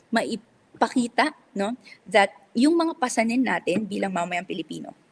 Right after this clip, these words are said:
tubig, kuryente, ganyan, it all is linked up and raised to because yung mga naghahawak ng kapangyarihan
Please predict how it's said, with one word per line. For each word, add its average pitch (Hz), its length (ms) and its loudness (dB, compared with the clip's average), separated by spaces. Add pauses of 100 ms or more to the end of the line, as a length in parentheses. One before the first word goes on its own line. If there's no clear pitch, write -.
tubig, 208 320 0
kuryente, 226 640 0
ganyan, 170 360 -2 (200)
it 277 240 8
all 240 400 6 (680)
is - 480 4
linked 240 480 0
up 180 240 0
and 185 240 -4
raised 220 480 -4
to 170 160 0 (320)
because - 560 0 (240)
yung 202 240 -4
mga 190 480 2 (400)
naghahawak 196 1300 -2
ng 196 160 -4
kapangyarihan 170 800 -8